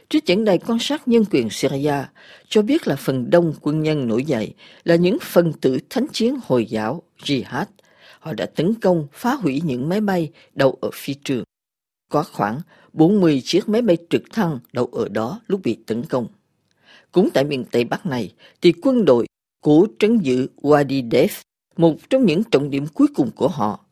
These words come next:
đang bị lực lượng của mặt trận thánh chiến Al-Nusra tấn công mãnh liệt. Lực lượng nổi dậy đã ra sức tấn công vào nơi này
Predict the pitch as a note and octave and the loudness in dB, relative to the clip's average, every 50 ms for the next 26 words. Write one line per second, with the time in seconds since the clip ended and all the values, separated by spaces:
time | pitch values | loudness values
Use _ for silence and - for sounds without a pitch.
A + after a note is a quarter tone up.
0 | _ _ _ _ _ - D3+ D#3 D3+ D3 B2+ A2+ A#2 A2+ - D#3 D3 - - - | _ _ _ _ _ -2 -2 0 0 -2 -2 -4 -4 -4 -2 -4 -4 -4 -4 -6
1 | C3+ C3 B2 A#2+ B2+ - _ _ _ _ _ - F3+ A3 A3+ F3+ D#3 C#3+ - - | -4 -4 -4 -4 -6 -8 _ _ _ _ _ 2 2 4 4 2 0 -2 -2 -2
2 | - B2 A2+ - - - G#3 G#3 C#4 - - - - D#3+ E3 G3 A3+ A#3 - _ | -2 -2 -2 -6 -6 -2 -2 -2 -2 -4 -4 -2 0 0 0 0 -2 -4 -8 _
3 | _ _ _ _ D3+ D3 C#3+ C3 B2 B2+ C3+ D3+ - - - A#2 C#3 C3 A#2+ A#2 | _ _ _ _ 0 0 0 0 -2 -2 -4 -4 -4 -6 -6 -6 -4 -4 -6 -8
4 | - _ _ _ - F3 C4 D#4 - - C#3+ B2+ G#2+ - G#2 G#2 A#2+ C#3 D#3 A#2+ | -10 _ _ _ -2 -2 -2 -2 -4 -4 -4 -2 -4 -4 -4 -4 -4 -4 -4 -4
5 | A2+ - - _ _ _ _ _ _ _ _ _ _ _ - _ - D3 D#3 - | -4 -4 -10 _ _ _ _ _ _ _ _ _ _ _ -10 _ 0 2 2 2
6 | - C3+ C#3 C3 C3 A#2 A2 A#2 C#3 D3+ C3+ A2+ G#2+ G2 - _ - G#2+ A#2+ A#2+ | 0 0 0 0 0 -2 -2 -2 -2 -2 -2 -2 -4 -4 -8 _ -6 -6 -4 -2
7 | C#3 B2 G#2+ - - F#3+ F#3+ _ _ - F3 - D4 - - G3 E3+ D#3 C3+ B2+ | -4 -6 -4 -4 -6 -6 -6 _ _ -4 -4 -4 -2 0 0 0 0 0 -2 -2
8 | A#2 A#2+ C#3 E3 F3 E3+ D#3 C3+ A2+ | 0 2 0 0 0 0 -2 -2 -4